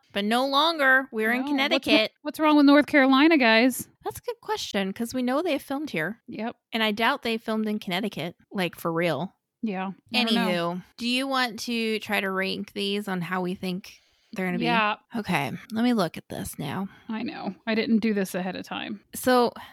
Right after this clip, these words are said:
Speaker 1: here is my dilemma. Do I rank something higher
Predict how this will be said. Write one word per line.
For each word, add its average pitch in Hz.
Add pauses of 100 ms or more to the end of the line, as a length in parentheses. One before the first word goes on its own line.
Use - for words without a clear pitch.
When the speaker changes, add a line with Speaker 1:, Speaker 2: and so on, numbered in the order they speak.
(120)
Speaker 1:
here 302
is 262
my 214
dilemma. 196 (140)
Do 233
I 240
rank 262
something 262
higher 208